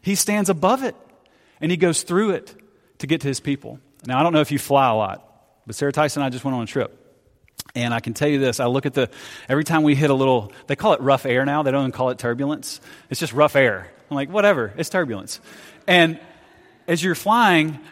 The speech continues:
um, my, this is my go-to. I, I like to act like a macho guy, like I'm tough. I'm not. My wife knows this. I'm a sissy. I'm, I'm terrified. I, we're flying in this huge machine that I don't know who made it, and I don't know who's keeping it up, but we're going really fast. And I don't have,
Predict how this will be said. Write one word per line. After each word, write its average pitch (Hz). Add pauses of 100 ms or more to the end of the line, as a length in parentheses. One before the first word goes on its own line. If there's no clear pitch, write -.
(120)
um, 139 (520)
my, 160 (240)
this 175
is 190
my 160
go-to. 117 (180)
I, 170
I 175
like 180
to 143
act 131
like 123
a 120
macho 120
guy, 120
like 117
I'm 110
tough. 113
I'm 127
not. 107
My 123
wife 110
knows 110
this. 107
I'm 120
a 113
sissy. 107
I'm, 131
I'm 147
terrified. 107 (320)
I, 170 (220)
we're 196
flying 190
in 170
this 165
huge 180
machine 156 (340)
that 147
I 160
don't 190
know 165
who 143
made 135
it, 175 (220)
and 135
I -
don't 175
know 160
who's 151
keeping 143
it 120
up, 139 (260)
but 151
we're 190
going 196
really 180
fast. - (260)
And 131
I 151
don't 185
have, 170